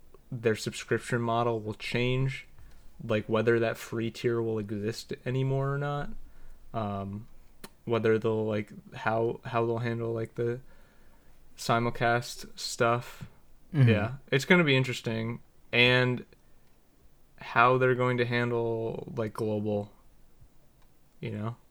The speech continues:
Speaker 1: So. Oh.
Speaker 2: We'll see.
Speaker 1: So, Sony did, wait.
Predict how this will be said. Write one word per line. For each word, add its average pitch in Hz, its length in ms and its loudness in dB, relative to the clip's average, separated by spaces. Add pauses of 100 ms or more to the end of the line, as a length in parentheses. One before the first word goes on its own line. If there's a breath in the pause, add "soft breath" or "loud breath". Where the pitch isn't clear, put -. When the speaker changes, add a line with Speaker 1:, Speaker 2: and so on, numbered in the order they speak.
(320)
Speaker 1:
So. 104 340 -10 (1600 soft breath)
Oh. 131 220 8
Speaker 2:
We'll 113 160 4
see. 151 260 -2 (480)
Speaker 1:
So, 143 420 6 (420)
Sony 147 520 2 (640)
did, 139 720 0 (320)
wait. 113 340 0